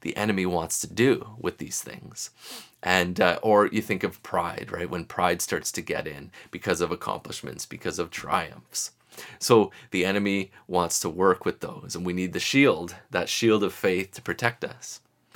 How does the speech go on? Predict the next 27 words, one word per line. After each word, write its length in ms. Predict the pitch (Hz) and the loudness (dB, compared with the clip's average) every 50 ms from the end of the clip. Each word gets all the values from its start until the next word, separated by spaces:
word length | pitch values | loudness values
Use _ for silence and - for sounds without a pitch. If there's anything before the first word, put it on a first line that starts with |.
| - - - - - - _ | -20 -20 -18 -18 -20 -4 _
Or 260 | - 123 127 131 127 | 6 8 8 8 8
there's 220 | 120 127 120 113 | 6 4 4 2
also 480 | - - 127 131 135 127 - 151 123 110 | 0 2 2 2 4 4 2 2 2 2
at 260 | - 117 113 101 - - | 0 -2 -6 -6 -4 -4
the 280 | 117 101 101 101 98 | -2 -2 0 -2 -2
collective 680 | - - 123 110 117 117 120 - - 135 123 117 110 110 | -4 -4 0 0 0 0 0 0 4 4 4 4 4 -2
community 640 | - 117 101 104 110 117 123 120 101 73 - - - _ _ _ | -6 -4 -2 0 2 2 2 2 0 -2 -4 -6 -12 _ _ _
level 420 | - 87 90 - - - - - - - - - _ | -10 -8 -8 -10 -12 -16 -18 -18 -20 -20 -20 -6 _
that 160 | 92 90 - | -2 -2 0
these 220 | - 95 82 - - | 0 -2 -2 -2 -2
arrows 540 | - 92 87 85 82 78 76 82 - - - - - - - _ - - | 0 2 4 4 2 2 0 -2 -4 -6 -6 -6 -10 -20 -20 _ -6 -2
are, 220 | - 85 82 85 - | 0 0 0 0 -2
are 140 | - 95 85 | -2 -4 -4
coming 380 | - - - 87 80 80 80 | -2 -4 -4 -2 -2 -4 -4
at 180 | 80 80 82 90 | -6 -4 -2 -4
us. 320 | - - - - - - - - - - - - | -4 -4 -4 -6 -8 -8 -10 -18 -20 -20 -12 -2
And 240 | - 107 98 95 92 - | 0 2 2 2 0 -2
anything 640 | - 107 123 143 143 127 127 147 123 107 101 95 85 | 0 2 4 4 2 2 2 2 2 2 0 -4 -2
there 360 | 76 104 98 101 92 87 82 80 | 4 6 6 6 6 6 2 2
that 240 | 87 82 78 - | 0 -2 -4 -4
works 320 | - 92 95 95 - - - | 0 0 0 0 0 -2 -4
towards 500 | - - 92 90 90 87 85 85 - - | -4 -4 -2 0 2 2 2 0 -2 -6
division, 600 | - 87 - - 92 95 92 - 82 71 - - - - - | -8 -6 0 2 2 4 4 2 -4 -8 -10 -14 -18 -10 -8
that 140 | - - | -8 -6
works 340 | - 92 92 92 - - - | -2 0 0 0 0 -4 -8
towards 380 | - 98 87 90 92 87 - - | -6 -4 -2 0 -2 0 -2 -4
strife, 540 | - - - 78 - 85 85 85 - - | -6 -4 -2 0 2 2 2 0 -6 -16